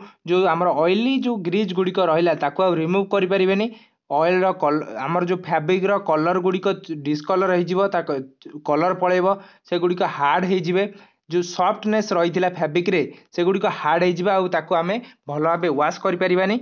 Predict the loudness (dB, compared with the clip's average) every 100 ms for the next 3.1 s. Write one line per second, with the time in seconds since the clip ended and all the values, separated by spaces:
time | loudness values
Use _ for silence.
0 | -6 -20 _ -2 0 0 0 2 2 0
1 | -2 -2 0 -2 -2 0 2 2 0 -2
2 | -2 0 -2 0 -2 0 0 2 0 0